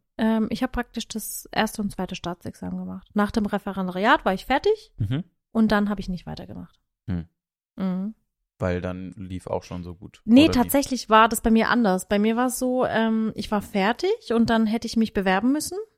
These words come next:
Speaker 1: Und in Baden-Württemberg ist es so, wenn du dich an einer Schule bewirbst, also es werden immer Stellen ausgeschrieben
Speaker 2: Mhm.
Speaker 1: und dann bewirbst du dich auf diese Stellen und dann musst du da aber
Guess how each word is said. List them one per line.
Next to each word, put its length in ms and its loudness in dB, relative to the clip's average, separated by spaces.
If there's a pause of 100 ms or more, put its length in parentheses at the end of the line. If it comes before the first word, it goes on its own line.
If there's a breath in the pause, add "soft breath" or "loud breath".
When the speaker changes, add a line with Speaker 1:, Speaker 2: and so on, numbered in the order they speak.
(440)
Speaker 1:
Und 160 0
in 140 2
Baden-Württemberg 800 0
ist 120 -10
es 120 -14
so, 180 -10
wenn 180 -6
du 60 -8
dich 460 -14
an 140 -8
einer 120 -6
Schule 500 -2
bewirbst, 580 -4
also 140 -6
es 140 -8
werden 140 4
immer 140 -2
Stellen 340 0
ausgeschrieben 720 -4
Speaker 2:
Mhm. 260 -4 (480)
Speaker 1:
und 300 0
dann 120 2
bewirbst 300 0
du 60 -2
dich 120 -4
auf 100 -8
diese 220 -6
Stellen 360 0 (180)
und 200 -2
dann 340 0 (180)
musst 300 0
du 40 0
da 220 0
aber 560 -4